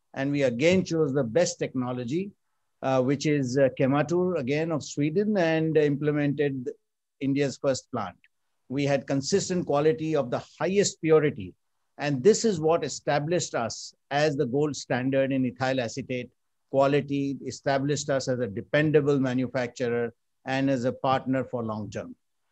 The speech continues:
The customers that we had during those times, whether pharma, flexible packaging industry in the early nineteen nineties, are still our customers after so many years, and we are always their first port of call in all their requirements.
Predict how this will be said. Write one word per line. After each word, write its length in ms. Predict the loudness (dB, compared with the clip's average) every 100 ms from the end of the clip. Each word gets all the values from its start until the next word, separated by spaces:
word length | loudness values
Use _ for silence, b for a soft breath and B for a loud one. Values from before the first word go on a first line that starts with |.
| _ _ -8
The 80 | -2
customers 580 | -2 0 2 4 4 6
that 200 | 4 2
we 120 | -2
had 280 | 0 0 0
during 340 | 0 0 2
those 240 | 2 2
times, 420 | 0 -2 -2 -2 -2
whether 280 | 0 0
pharma, 540 | 0 0 0 0 -2 -2
flexible 440 | -4 -4 -4 -4
packaging 460 | -2 -4 -2 -4 -2
industry 520 | 0 -2 -4 -6 -4
in 60 | 0
the 80 | 2
early 300 | 2 0 0
nineteen 460 | 0 0 -2 0
nineties, 640 | 0 0 -2 -2 -6 -6 -18 _ _ _
are 160 | 0 0
still 380 | 0 4 6 8
our 240 | 6 4
customers 640 | 0 -2 0 2 2 2
after 260 | -2 -2 -4
so 200 | -2 0
many 180 | 2 2
years, 400 | 2 4 2 2
and 160 | 0
we 100 | 2
are 140 | 2 2
always 420 | 0 2 2 2
their 220 | 0 0
first 280 | 0 -2 -2 -2
port 180 | 0 0
of 100 | -2
call 340 | 2 2 2 -4 _ _ _ _
in 120 | 0
all 240 | 4 4 6
their 140 | 4
requirements. 880 | 4 0 -2 -2 -4 -10 -14 -16 -18